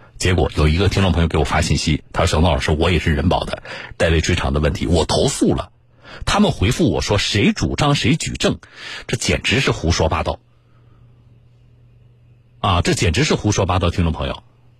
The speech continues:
我作为投保人，我主张赔偿，是因为这是国家赋予我的权利。我买了你保险的时候，我就有这项权利。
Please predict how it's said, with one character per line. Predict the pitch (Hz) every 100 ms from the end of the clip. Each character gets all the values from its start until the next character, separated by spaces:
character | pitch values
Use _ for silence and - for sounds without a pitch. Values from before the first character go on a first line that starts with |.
| - - - - - _ - _ - - - - - - - -
我 | 123 - 139
作 | - 359 277
为 | 131 147
投 | - 202
保 | 190 85
人， | 76 87 139 - _ _ _ _ _ _ _ - _
我 | - 170 262
主 | - 107 78
张 | - 247 262
赔 | - 107
偿， | - 67 69 - _ _ _ _ _ _ _ _ _ _ _ _ _ _ _ _ _ _ _ _
是 | - - 262
因 | 311 330
为 | 247 107 - _ _ _ -
这 | 370 311
是 | 240
国 | - 127 403
家 | - 294
赋 | 302 370 262
予 | 220
我 | 285 90
的 | 107
权 | - 92 82 196
利。 | 302 76 - _ _ _ _ _ _ _ _ -
我 | 208 370 359
买 | 147
了 | 156
你 | 339 180
保 | - 262
险 | - 135
的 | 147
时 | 196
候， | 196
我 | 180 131 127
就 | - 330
有 | 131
这 | 104 254
项 | 214 170
权 | - 107
利。 | 180 -